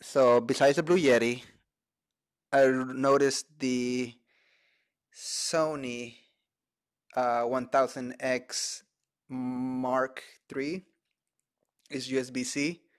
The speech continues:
better than that Bose weird micro U S B connection.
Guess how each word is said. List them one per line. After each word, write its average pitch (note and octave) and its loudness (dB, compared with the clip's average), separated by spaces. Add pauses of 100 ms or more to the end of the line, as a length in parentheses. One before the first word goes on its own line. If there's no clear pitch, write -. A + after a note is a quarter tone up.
(420)
better C3 2
than B2+ -2
that A#2 -4
Bose C3 2 (840)
weird B2 0 (140)
micro B2+ -2
U B2+ 0
S B2 -6
B B2 -6 (180)
connection. B2+ -8